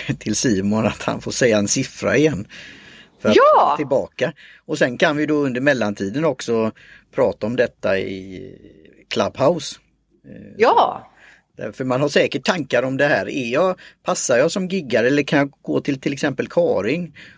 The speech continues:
Speaker 1: och fundera på det här och bolla
Speaker 2: Mm.
Speaker 1: och se
Speaker 2: Mm.
Speaker 1: att, ja, det, detta är för mig eller detta är inte för mig eller det kan bli för mig.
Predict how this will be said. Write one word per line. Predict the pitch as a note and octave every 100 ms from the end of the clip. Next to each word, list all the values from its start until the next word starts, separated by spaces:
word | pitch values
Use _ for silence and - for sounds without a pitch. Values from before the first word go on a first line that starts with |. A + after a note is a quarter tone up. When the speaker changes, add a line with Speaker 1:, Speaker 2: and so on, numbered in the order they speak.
| -
Speaker 1:
och | C#3
fundera | E3 D#3+ C3 F#2+ B2
på | F#3
det | A3
här | G3+ F#2 - _ _ _ _
och | - B2+
bolla | D3 E3+ G2+ A2+ F3+ - -
Speaker 2:
Mm. | -
Speaker 1:
och | D3 C#3+
se | C#3+ B2
Speaker 2:
Mm. | A#2
Speaker 1:
att, | A#3
ja, | C#3 C3
det, | B2+ B2+
detta | - D3+ - F3
är | -
för | -
mig | G#3 B2
eller | A#2+ C3+
detta | D3+ -
är | D#3+ E3+
inte | D#3+ - D3+
för | F#3+
mig | D3+ A2+
eller | C#3+ C3+
det | C#3
kan | - C#3 G#3+
bli | D#4+ B2
för | B2+
mig. | A2+ -